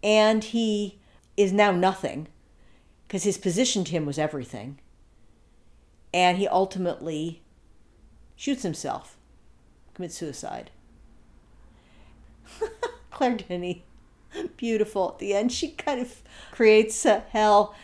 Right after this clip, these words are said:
as kind of like this, this weird disco where he's, like, wearing his, his leisure weekend clothes, and he's, does this insane Saint Vitus dance of, in his disco environment. I don't know.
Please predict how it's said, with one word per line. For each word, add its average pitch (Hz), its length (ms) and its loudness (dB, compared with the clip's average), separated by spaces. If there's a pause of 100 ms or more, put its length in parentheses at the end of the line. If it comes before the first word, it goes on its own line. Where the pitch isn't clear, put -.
(220)
as 233 160 -2
kind - 280 2
of 254 100 0
like 208 260 0
this, 175 300 -2 (400)
this 185 240 -6 (320)
weird 180 800 0
disco 208 720 4 (840)
where 233 340 4
he's, 226 260 2
like, 226 240 2
wearing 220 280 4
his, 202 200 2
his 185 240 -6
leisure 202 600 0 (180)
weekend 214 420 0
clothes, 233 460 4
and 254 140 0
he's, 196 240 -4 (280)
does 196 220 2
this 180 220 -6
insane 208 960 0
Saint 180 320 0
Vitus 185 340 0
dance 180 540 -2
of, 165 220 -4 (440)
in 180 140 0
his 170 240 -4
disco 180 720 -2
environment. 196 720 0
I 185 140 -2
don't 196 120 -6
know. 73 260 -8